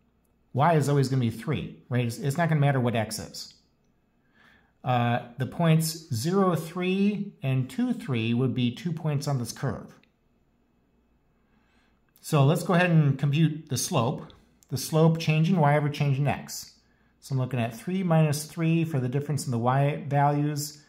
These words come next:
two minus zero for the difference in the x values. I get zero divided by two, zero divided by any other number is always zero. Okay, and so horizontal lines are always gonna have a slope of zero.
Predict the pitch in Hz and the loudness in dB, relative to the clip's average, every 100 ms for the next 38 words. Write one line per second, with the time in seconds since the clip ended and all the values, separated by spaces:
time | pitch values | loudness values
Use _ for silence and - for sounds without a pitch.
0 | _ _ _ - 175 170 156 139 113 131 | _ _ _ -6 -2 2 2 0 -2 0
1 | 156 160 156 143 123 139 147 135 120 117 | 2 2 2 -2 -2 -2 -2 -2 -2 -2
2 | 156 160 160 151 151 156 160 - - _ | -4 -4 0 2 2 0 -2 -4 -12 _
3 | _ _ _ _ _ _ _ _ _ - | _ _ _ _ _ _ _ _ _ -6
4 | 117 120 101 107 165 180 175 147 151 147 | -4 -2 -2 0 2 4 4 4 4 4
5 | 135 127 - 185 185 190 165 - - 143 | 2 0 -2 -2 0 -2 -4 -8 -4 0
6 | 156 139 147 139 127 143 139 151 143 123 | 2 4 2 2 0 2 2 2 2 2
7 | 120 107 110 143 - - _ _ _ _ | 0 0 -2 -4 -6 -18 _ _ _ _
8 | - 127 127 131 127 101 135 107 85 80 | -4 -2 2 2 0 0 0 0 -6 -12
9 | - _ _ _ _ _ _ _ _ _ | -20 _ _ _ _ _ _ _ _ _
10 | _ _ _ _ _ - 120 123 120 113 | _ _ _ _ _ -8 -4 -2 -2 0
11 | 131 127 - 214 240 170 175 160 147 147 | 0 -2 0 2 4 4 4 4 4 2
12 | 135 139 139 123 127 107 120 104 - 135 | 0 2 2 2 0 -2 -2 -4 -4 -4
13 | 131 104 92 117 92 - | -2 -6 -6 -6 -6 -10